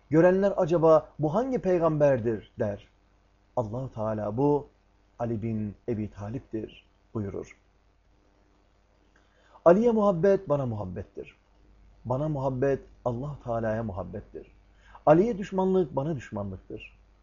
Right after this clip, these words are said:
Bana düşmanlık ise Allahu Teala'ya düşmanlıktır. Münafıkların kalbinde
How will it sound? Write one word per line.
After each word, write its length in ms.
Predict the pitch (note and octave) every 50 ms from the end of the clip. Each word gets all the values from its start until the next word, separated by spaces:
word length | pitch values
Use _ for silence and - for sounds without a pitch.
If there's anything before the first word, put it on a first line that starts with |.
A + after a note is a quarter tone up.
| _ -
Bana 260 | A#2+ A2+ C3 D3+ D#3+
düşmanlık 460 | A#2+ A2 - B2+ B2 A#2+ A#2 G#2+ F#2+
ise 400 | C3 A#2 - C3+ B2+ C3 B2+ B2+ - _ _ _ _ _ _ _
Allahu 580 | - B2 A2+ A2 A2+ A2+ A2 A2+ A2 A2 - - - _
Teala'ya 720 | - - - B2 C3+ B2 A2+ G#2 G2+ G2+ G2 G2 - - - _ _ _ _ -
düşmanlıktır. 720 | A2 G#2 - - G#2 F#2+ F#2 F#2 - - - - - - - _ _ _ _ _ _ _ _ _ _ _ _ _ _ _ _ _ _ _ _ _ _ _ _ _ _ _ _ _ _ _ _ _ _ _ _ _ _ _ _ _ _ _ _ _ _ _ _ _ _ _ _ _ _ _ _ _ _ _ _ _ _ _ _ _ _ _ _
Münafıkların 760 | D3 E3 F#3+ G#3 G3 - - - - G3 G3+ A3+ A3+ G#3 F3
kalbinde 760 | - D#3 D3 C3+ B2 C3+ C3 C3 B2+ C#3+ D3 D3+ D3+ -